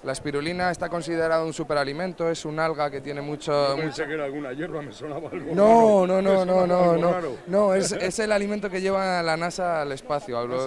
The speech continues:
Speaker 2: sí, ¿eh?
Speaker 1: sí, entonces, bueno, es un alga muy concentrada que tiene muchas proteínas y minerales. Y se había hecho algo en cocina salada, Rodrigo de la Calle ha hecho
Speaker 2: Sí,
Speaker 1: alguna
Speaker 2: Rodrigo,
Speaker 1: cosa.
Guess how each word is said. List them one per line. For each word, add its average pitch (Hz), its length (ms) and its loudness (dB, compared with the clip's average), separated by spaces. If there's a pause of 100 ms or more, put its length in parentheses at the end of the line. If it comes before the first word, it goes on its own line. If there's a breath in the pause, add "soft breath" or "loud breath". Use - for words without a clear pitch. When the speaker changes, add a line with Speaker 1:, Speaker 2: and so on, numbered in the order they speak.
Speaker 2:
sí, - 0 -
¿eh? 151 40 -4
Speaker 1:
sí, 151 340 -2
entonces, 156 360 -2
bueno, 170 220 0
es 156 120 -6
un 180 120 -6
alga 175 240 0
muy 170 160 -4
concentrada 160 600 -6
que 147 100 -8
tiene 147 160 -8
muchas 151 300 -8
proteínas 151 500 -6
y 156 60 -8
minerales. 135 520 0 (320 loud breath)
Y 160 120 -4
se - 120 -4
había 175 300 2
hecho 190 240 -2
algo 180 180 2
en 165 60 -2
cocina 170 340 -6
salada, 175 420 -4
Rodrigo 151 360 -6
de 156 80 -4
la 147 120 -4
Calle 151 300 -4
ha 147 160 -2
hecho 147 180 -10
Speaker 2:
Sí, 147 40 -2
Speaker 1:
alguna 151 240 -4
Speaker 2:
Rodrigo, 147 140 0
Speaker 1:
cosa. 175 300 0